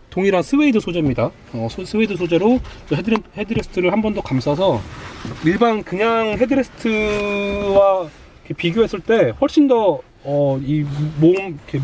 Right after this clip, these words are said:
머리와 목을 잡아주는 부분이 굉장히 부드럽고 훨씬 더 좋은 것 같아요. 네, 확실히 훨씬 더 좋고, 어, 리어에서도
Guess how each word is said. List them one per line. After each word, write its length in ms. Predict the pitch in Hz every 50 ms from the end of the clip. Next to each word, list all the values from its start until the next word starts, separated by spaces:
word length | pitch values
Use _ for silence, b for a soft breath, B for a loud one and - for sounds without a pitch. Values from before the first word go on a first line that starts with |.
| 127
머리와 380 | 139 147 165 175 196 190 190 180
목을 300 | 160 143 156 175 190 175
잡아주는 840 | - - 165 175 185 180 175 165 151 151 160 165 165 151 120 101 - - B B B B B B B B B B B -
부분이 360 | - 160 156 170 170 190 190 160
굉장히 360 | - 147 160 170 208 202 190
부드럽고 680 | 170 - - 156 147 180 175 160 147 - 196 190 143 107 98 - - - - - -
훨씬 180 | 220 - 247
더 80 | 214 190
좋은 220 | - - 175 196
것 80 | 196 175
같아요. 360 | 131 113 - 123 120 110 101 - -
네, 80 | 117 113
확실히 400 | 113 110 170 165 - - 180 165
훨씬 220 | 170 190 - 208
더 60 | 190 170
좋고, 440 | - 120 - - - 170 143 107 - - - - - - - - - - - - - - - B B B B B B B B B -
어, 160 | 160 160 170
리어에서도 1300 | 165 151 170 208 247 254 262 254 254 247 240 233 233 240 214 196 196 - 214 208 185 220 240 254 262 262